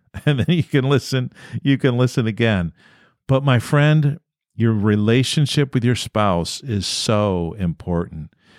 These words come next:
Whether you're male or female and you've got a husband or wife and you're in ministry, uh, so important,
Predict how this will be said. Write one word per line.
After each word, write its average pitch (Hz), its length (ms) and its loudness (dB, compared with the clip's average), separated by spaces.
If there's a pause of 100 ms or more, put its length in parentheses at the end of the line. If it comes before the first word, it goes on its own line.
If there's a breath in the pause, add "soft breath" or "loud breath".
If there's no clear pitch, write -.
(180 soft breath)
Whether 101 420 2
you're 92 400 0
male 113 380 2
or 113 60 0
female 110 640 0
and 101 120 -2
you've 87 120 -2
got 87 180 -4
a 80 40 -6
husband 104 420 -2
or 101 60 -2
wife 95 540 -2 (420 soft breath)
and 87 100 -4
you're 92 160 2
in 90 120 4
ministry, 104 840 0 (420)
uh, 87 280 -4
so 170 460 0
important, 117 600 -4